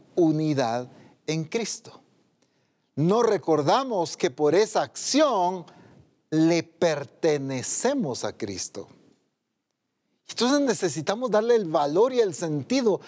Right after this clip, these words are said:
a la participación de la Cena del Señor.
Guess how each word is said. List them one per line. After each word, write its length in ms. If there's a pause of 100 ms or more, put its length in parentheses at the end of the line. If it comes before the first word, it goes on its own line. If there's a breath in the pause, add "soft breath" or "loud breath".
(160 loud breath)
a 100
la 200
participación 880
de 100
la 140
Cena 300
del 120
Señor. 400